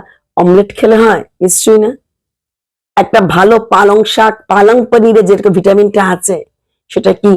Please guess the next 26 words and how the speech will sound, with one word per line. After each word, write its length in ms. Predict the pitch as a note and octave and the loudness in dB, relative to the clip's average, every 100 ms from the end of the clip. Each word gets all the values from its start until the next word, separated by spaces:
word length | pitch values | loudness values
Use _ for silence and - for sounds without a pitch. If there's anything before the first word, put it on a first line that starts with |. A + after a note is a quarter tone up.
| G3+ _ _ | -2 _ _
শুধু 300 | - G#3 G3+ - | 0 2 2 2
আলুর 240 | - E3+ E3+ | 2 2 2
দমে 220 | F3+ F#3 | 0 0
পাওয়া 260 | F3+ F#3 F3+ | 0 0 2
যায়? 280 | G3+ G3 F3 _ _ _ _ _ _ _ _ - | 0 -2 -8 _ _ _ _ _ _ _ _ -8
তো 40 | - | -6
খাওয়া 320 | - F3 G#3 G#3+ | -2 0 2 0
খাওয়ার 380 | - F3 F3+ F3+ | -2 0 2 2
মধ্যে 300 | F#3 F#3+ B3+ - _ _ _ - | 0 0 -2 -2 _ _ _ -6
ফারাক 340 | G3+ G#3 F#3+ | 0 2 0
আছে। 280 | E3+ D3+ - - _ _ - - | -4 -12 -16 -20 _ _ -20 -2
তো 60 | A#3 | -2
সেখানে 320 | G#3+ C4 C#4 B3+ | 0 2 2 2
প্রিয়া 340 | B3+ C4+ B3+ G3 - G3+ F#3+ | 2 4 4 2 0 0 0
<clears throat> 460 | D3+ _ _ _ - | -2 _ _ _ -2
রোজগার 300 | E3 D3+ F#3 | -2 0 0
করছে 240 | G3+ G#3 A3 - _ _ | 0 0 0 -2 _ _
তো 80 | A3+ G#3 F#3 | 0 2 2
নিশ্চয়ই 320 | F#3 - G#3 | -2 -2 0
সংসারের 340 | F#3+ - A3 G#3 | 0 0 0 2
জন্য, 200 | G#3+ G#3+ G#3 - - - | 2 2 -2 -10 -12 0
পরিবারের 500 | C#4 D4 A#3+ G3 D#3 | 2 2 2 2 0
জন্য। 260 | E3 D3+ C#3 - _ _ - - | -2 -4 -10 -20 _ _ -16 -4
আর 120 | F3 | -4
প্রিয়ার 360 | - B3+ B3+ A#3 | 0 2 4 2
সমতুল্য 600 | - A3 C4+ C#4 C#4 | 0 -2 -2 0 0